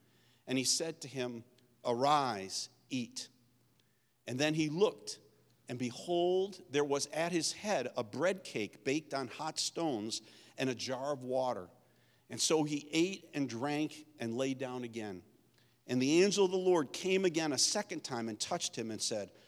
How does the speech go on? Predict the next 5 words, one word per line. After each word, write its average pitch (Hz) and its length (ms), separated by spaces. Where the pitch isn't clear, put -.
'Arise, 135 800
eat, 151 360
because 113 280
the 117 120
journey 127 600